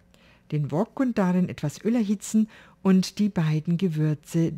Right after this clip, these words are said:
darin duftend anbraten. Dann mit dreihundertsechzig Milliliter Wasser aufgießen. Ich habe etwas weniger genommen. Etwas salzen und zum Kochen bringen. Nun die Garnelen hineingeben und mit dem feuchten Kartoffelmehl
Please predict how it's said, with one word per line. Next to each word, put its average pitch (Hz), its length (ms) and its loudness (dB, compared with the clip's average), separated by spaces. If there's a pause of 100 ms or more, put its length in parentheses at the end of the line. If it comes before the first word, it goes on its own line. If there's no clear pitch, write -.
darin 156 680 2
duftend 151 760 -2
anbraten. 160 880 -2 (840)
Dann 285 260 0
mit 233 300 -2
dreihundertsechzig 170 720 -2
Milliliter 156 560 -2
Wasser 160 420 -6
aufgießen. 151 760 -8 (260)
Ich - 160 -12
habe 202 160 -8
etwas - 400 -10
weniger 151 340 -2
genommen. 139 460 -6 (440)
Etwas 170 380 -2
salzen 214 600 -2
und 151 300 -4
zum 160 320 -2
Kochen 165 380 -2
bringen. 156 460 0 (800)
Nun 165 240 4
die 175 140 0
Garnelen 220 500 4
hineingeben 196 720 4
und - 280 -4
mit - 260 -4
dem 139 140 -4
feuchten 185 560 -4
Kartoffelmehl 143 880 -4